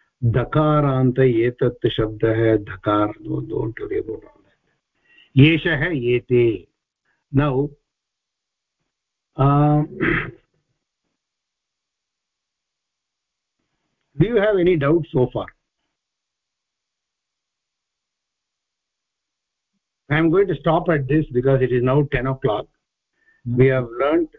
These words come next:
a lot of things today, right? Um, tomorrow, in the next Sunday, we will see the rest of learning. I come prepared with so many things, but you don't have to worry about all that.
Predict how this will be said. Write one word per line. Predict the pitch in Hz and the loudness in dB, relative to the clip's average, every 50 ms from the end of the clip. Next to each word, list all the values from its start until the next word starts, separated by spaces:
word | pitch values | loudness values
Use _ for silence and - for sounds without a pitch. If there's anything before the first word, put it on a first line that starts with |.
| _ - - | _ -8 -4
a | 139 127 120 120 117 117 117 113 | -2 0 0 2 2 0 2 2
lot | 113 120 127 131 | 2 2 2 2
of | 139 127 - - | 0 -2 -2 -2
things | 127 127 147 147 143 - - | 0 2 2 2 0 -2 -6
today, | 117 107 110 127 147 - - _ _ _ _ _ _ _ _ _ _ _ _ _ - _ _ - 131 | -2 0 0 0 -2 -4 -8 _ _ _ _ _ _ _ _ _ _ _ _ _ -20 _ _ -4 -2
right? | 131 160 190 - _ _ _ _ _ _ _ _ _ - - | 0 0 0 -2 _ _ _ _ _ _ _ _ _ -4 0
Um, | 139 135 131 135 135 135 131 135 131 131 - _ _ _ _ _ _ _ _ _ _ _ _ - | 0 2 2 2 2 4 4 2 2 0 -6 _ _ _ _ _ _ _ _ _ _ _ _ 0
tomorrow, | 190 190 202 214 214 214 202 196 190 185 180 | 0 2 2 2 2 2 4 4 2 2 2
in | 170 165 156 147 | 2 2 2 2
the | 147 143 139 135 131 | 0 -2 -4 -4 -2
next | 135 147 147 139 - - 165 147 - | -2 -2 -2 -2 -4 -6 -6 -4 -2
Sunday, | 156 156 170 180 165 180 185 196 202 202 _ _ _ _ _ - | -2 -2 -2 0 2 2 2 2 0 -2 _ _ _ _ _ -2
we | 135 147 147 | 0 2 2
will | 143 143 139 131 135 - | 2 2 0 -2 -2 -2
see | 165 165 160 | 0 0 0
the | 139 143 127 | 0 -2 -4
rest | 120 127 127 - - | -4 -4 -6 -4 -6
of | 151 143 - 110 | -6 -6 -6 -4
learning. | 123 120 113 113 110 107 95 87 - _ _ _ _ _ _ _ _ - _ _ _ _ _ _ _ - - - | -2 0 0 0 0 0 -2 -4 -12 _ _ _ _ _ _ _ _ -20 _ _ _ _ _ _ _ -20 -12 -4
I | 107 120 131 143 147 143 | -2 0 2 2 0 0
come | 170 165 180 165 | 0 0 0 2
prepared | 143 160 147 147 170 165 175 160 | 0 0 0 0 0 0 0 0
with | 151 151 139 131 139 - | -2 -2 -2 -4 -6 0
so | 156 151 | 2 2
many | 147 147 143 135 | 2 4 2 0
things, | 127 151 156 185 202 - _ _ _ _ _ _ _ _ _ _ _ - | 0 0 -2 -2 -2 -8 _ _ _ _ _ _ _ _ _ _ _ -8
but | 165 165 160 | -6 -2 0
you | 190 185 | 2 2
don't | 170 180 185 175 | 2 2 2 0
have | 160 160 151 | 0 -2 -2
to | 143 147 | -2 0
worry | 139 139 139 135 135 | 0 2 2 2 0
about | 131 123 127 127 120 120 | 0 0 0 -2 0 0
all | 110 113 117 | 0 -2 -2
that. | 104 95 92 - | -2 -6 -8 -10